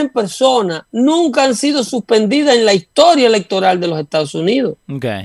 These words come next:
Speaker 1: Ni por la peste española, ni por la Segunda Guerra Mundial, ni por la Primera, ni por la Guerra Civil. Siempre
Speaker 2: Siempre.
Speaker 1: se ha votado en persona.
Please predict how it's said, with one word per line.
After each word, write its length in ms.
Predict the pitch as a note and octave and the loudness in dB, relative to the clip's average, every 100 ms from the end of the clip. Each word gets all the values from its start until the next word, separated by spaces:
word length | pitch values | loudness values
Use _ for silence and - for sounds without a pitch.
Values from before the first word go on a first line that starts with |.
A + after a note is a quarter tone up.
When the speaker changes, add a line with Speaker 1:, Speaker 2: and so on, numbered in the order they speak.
| F#2+ | 2
Speaker 1:
Ni 200 | B3+ A#3 | 4 6
por 180 | B3 B3 | 6 6
la 280 | A#3+ G3 - | 6 4 4
peste 400 | C4+ D4+ - B3 | 4 4 4 -2
española, 720 | - G#3+ A3 B3 C#4 C4 A#3 | 0 -2 0 0 0 0 0
ni 180 | A3+ F#3+ | -2 -4
por 160 | G#3+ | -2
la 140 | G#3+ F3 | -2 -2
Segunda 480 | G3+ G3 A#3+ A3+ | -4 -4 -2 -2
Guerra 260 | A3+ A3 G#3+ | -2 -2 -4
Mundial, 540 | G3 F#3 F3+ A3+ B3 | -6 -4 2 4 4
ni 100 | A#3 | 2
por 160 | F#3+ G3 | -2 0
la 160 | F#3 - | 0 0
Primera, 560 | F3+ F3+ G#3 C4 A#3+ | -4 0 2 2 2
ni 140 | G#3+ F#3 | 0 -2
por 160 | F#3+ | -2
la 120 | F3+ | 0
Guerra 300 | E3+ G3 G3 | 0 0 -2
Civil. 460 | E3+ F3+ G3 B3 A3 _ _ _ _ | -2 -2 0 -2 -4 _ _ _ _
Siempre 680 | - B3+ C#4+ D4 D4 D4 A#3+ | -4 2 4 4 2 0 0
Speaker 2:
Siempre. 0 | |
Speaker 1:
se 200 | - B3 | 4 4
ha 80 | |
votado 500 | C#4 A#3+ A3 B3+ C4 | 4 2 4 4 4
en 100 | C4 | 2
persona. 640 | G#3+ G3 - D4 D4+ E3 | -2 -6 -2 -2 -2 -8